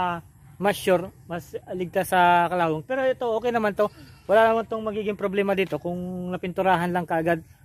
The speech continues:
Hindi lang kasi napinturahan kaagad, kaya, ayan,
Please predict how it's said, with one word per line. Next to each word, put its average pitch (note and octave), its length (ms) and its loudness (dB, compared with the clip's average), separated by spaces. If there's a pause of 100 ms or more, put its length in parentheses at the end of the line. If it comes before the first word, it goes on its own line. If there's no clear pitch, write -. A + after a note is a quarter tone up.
(480)
Hindi F3+ 160 0
lang G3+ 160 2
kasi G3+ 180 0 (460)
napinturahan G3+ 560 -2
kaagad, E3+ 320 2
kaya, E3+ 260 2 (1500)
ayan, E3 300 2